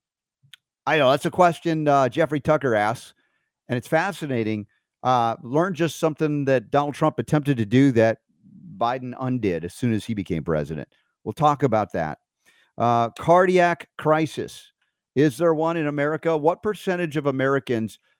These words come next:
are having a, well, a good score related to their heart health? And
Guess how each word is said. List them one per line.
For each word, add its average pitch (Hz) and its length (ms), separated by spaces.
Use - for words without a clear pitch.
are 135 120
having 151 380
a, 135 180
well, 131 360
a 147 100
good 160 240
score 120 320
related 107 400
to 107 60
their 95 140
heart 113 300
health? 80 360
And 113 220